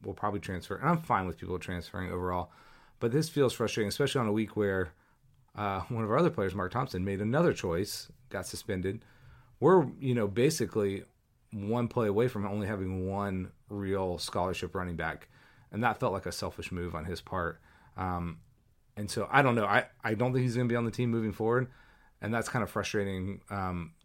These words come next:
to watch a guy kind of, you know, give on his teammates. And again, I don't know the full situation. I don't know. There could be stuff going on in his life, but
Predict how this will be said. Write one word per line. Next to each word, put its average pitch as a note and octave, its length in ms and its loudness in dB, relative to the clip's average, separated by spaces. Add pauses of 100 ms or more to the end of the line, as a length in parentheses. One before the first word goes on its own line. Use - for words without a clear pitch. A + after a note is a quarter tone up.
(160)
to - 80 -4
watch G2 240 -2
a - 20 -6
guy F#2 160 -2
kind G2 240 -4
of, F2 300 -6 (640)
you G2+ 60 -4
know, F#2 60 -2
give G#2 180 2
on G2+ 120 -2
his E2+ 120 -6
teammates. F#2+ 300 -6
And D#3+ 100 4
again, A2+ 380 4 (120)
I B2+ 80 4
don't E3+ 140 6
know D#3+ 100 10
the D3+ 60 8
full C3+ 180 2
situation. G#2 760 0 (440)
I A2+ 60 -2
don't B2+ 180 2
know. A#2+ 240 4
There A2+ 120 0
could D3+ 140 2
be C3+ 60 2
stuff B2 220 -2
going A2 180 0
on G#2 80 0
in G2+ 60 0
his F#2 120 -4
life, F#2 300 -2
but G2 240 -2